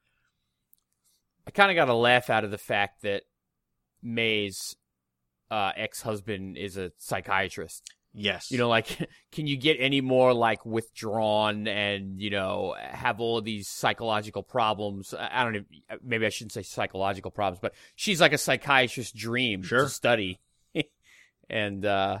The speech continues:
Speaker 1: that probably didn't go so well in, for a marriage.
Speaker 2: Yeah, I mean, they even kinda make the point of the whole opposites attract thing. It's like the fact that, you know, it's somebody that's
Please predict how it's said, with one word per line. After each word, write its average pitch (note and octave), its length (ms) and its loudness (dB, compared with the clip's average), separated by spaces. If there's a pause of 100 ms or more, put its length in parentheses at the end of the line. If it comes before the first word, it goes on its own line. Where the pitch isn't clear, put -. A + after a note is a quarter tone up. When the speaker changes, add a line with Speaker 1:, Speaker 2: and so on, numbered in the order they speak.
(160)
Speaker 1:
that A2 160 -2
probably G#2 300 0
didn't G2 240 -6
go A2 160 2
so - 180 -4
well F2+ 320 -4
in, F2 160 -12 (1800)
for A#2+ 160 -2
a G#2 40 -2
marriage. G#2 500 -2 (680)
Speaker 2:
Yeah, C#3+ 240 4
I G#2+ 60 4
mean, A#2 140 0
they A2+ 100 4
even A2+ 300 0
kinda G#2+ 200 -2
make G#2 200 -2
the A#2 40 -10
point A2 280 -4
of F#2+ 80 -8
the G2 80 -4
whole G#2 140 0
opposites G2 440 0
attract - 340 -2
thing. E2+ 200 -12
It's - 160 -12
like F2+ 160 -10
the G2+ 80 -12
fact G#2 320 -2
that, F#2+ 180 -2 (100)
you A2 120 -10
know, G2 60 -2
it's F#2+ 100 -6
somebody A2 260 -2
that's G2 380 -6